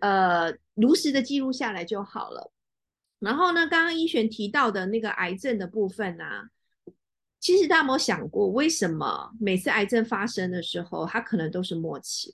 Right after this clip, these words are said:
了？那如果我们在还没有迈入癌症的过程当中，我们就先觉知，这件事情很重要。德西方向照护去分享很简单，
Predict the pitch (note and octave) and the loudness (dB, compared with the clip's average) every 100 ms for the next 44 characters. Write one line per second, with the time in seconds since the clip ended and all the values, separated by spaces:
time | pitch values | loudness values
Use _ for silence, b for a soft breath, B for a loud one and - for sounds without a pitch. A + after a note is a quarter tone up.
0 | - A#3 _ _ _ _ _ _ _ _ | -20 -20 _ _ _ _ _ _ _ _
1 | _ _ _ _ _ E4 F4+ B3 - - | _ _ _ _ _ 0 2 0 -6 0
2 | B3+ C#4+ D#4 G#3 F#3+ F#3 F#3+ F#3+ B3+ G3 | 2 4 4 4 2 2 2 2 2 2
3 | - - - G3+ B3+ C#4 G#3 A#3+ A3+ G#3+ | -4 -8 -2 0 0 0 2 2 2 2
4 | F#3 F#3 A3 G3 G3+ G3 F3 E3+ F#3 F3+ | -2 -2 -4 -4 -4 -4 -6 -8 -6 -6
5 | F3+ F3+ F#3+ F3+ G3 A#3 A3+ G3+ G3+ F3 | -6 -2 0 0 2 2 2 0 -2 -2
6 | D#3 D#3+ - D#3 D#3+ D#3+ F#3 _ _ _ | -2 -4 -6 -4 -4 -4 -8 _ _ _
7 | _ _ - B3 A3+ G#3+ G3 F#3+ F3 F#3+ | _ _ -6 2 2 2 -2 -4 -4 -4
8 | - D#3+ B2+ - G2+ - _ _ B B | -6 -10 -10 -10 -10 -12 _ _ B B
9 | B A#3+ A#3+ F4 E4+ F4 D#4+ E4+ D4+ D4 | B 4 4 4 2 2 0 0 0 0
10 | D4 B3+ C#4 B3+ B3 B3+ A3+ F3+ - F#3+ | -4 -6 -4 -2 -2 -2 -4 -6 -4 0
11 | G#3+ A#3 F#3 D#3+ F#3+ F3 F3 G3 | 0 0 -2 -4 -2 0 -2 -6